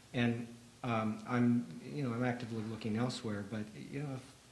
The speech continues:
can, can we talk about that kind of thing now or in the future if you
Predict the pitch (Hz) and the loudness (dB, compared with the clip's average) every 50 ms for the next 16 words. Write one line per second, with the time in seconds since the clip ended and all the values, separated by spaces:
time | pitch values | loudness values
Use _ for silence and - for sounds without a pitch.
0 | - - - - - - 127 120 120 120 - - 127 123 127 123 123 - - - | -20 -20 -16 -6 0 2 2 4 2 2 2 2 4 4 6 4 4 2 4 4
1 | 143 135 - - 113 98 107 95 - - - 110 95 - - - - 107 101 101 | 6 6 6 4 0 -2 -2 -6 -8 -8 -8 -8 -8 -8 -10 -6 -4 -4 -4 -4
2 | 104 104 - - 110 - - 127 - - - - - - - - - 113 113 110 | -6 -8 -10 -10 -10 -8 -8 -12 -14 -16 -20 -20 -20 -20 -12 -2 2 2 4 4
3 | 110 113 110 110 113 113 113 117 117 - 117 107 107 - 117 110 104 104 101 - | 4 2 2 2 2 0 0 -2 -2 -2 -4 -4 -4 -2 -2 0 0 -2 -2 -4
4 | - - 120 113 107 - - 120 113 110 117 - 107 104 104 - - - 107 104 | -4 -2 -2 0 0 0 0 0 -2 -2 -4 -6 -6 -8 -8 -10 -10 -8 -6 -6